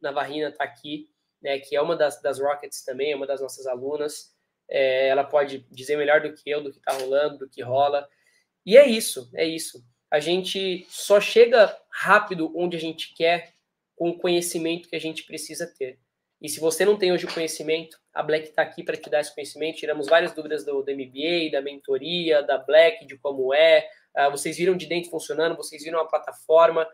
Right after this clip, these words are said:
Fiz uma enquete lá no, no, no Instagram, vai lá,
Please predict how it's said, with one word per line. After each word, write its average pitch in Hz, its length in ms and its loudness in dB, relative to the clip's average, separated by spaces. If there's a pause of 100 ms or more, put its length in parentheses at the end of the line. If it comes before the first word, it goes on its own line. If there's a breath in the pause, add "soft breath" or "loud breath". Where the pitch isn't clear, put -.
(200 soft breath)
Fiz 220 160 0
uma 214 140 4
enquete 190 420 4
lá 175 140 4
no, 165 180 -4
no, 151 160 -6
no 156 140 -8
Instagram, 160 580 2 (300 soft breath)
vai 165 260 8
lá, 156 260 4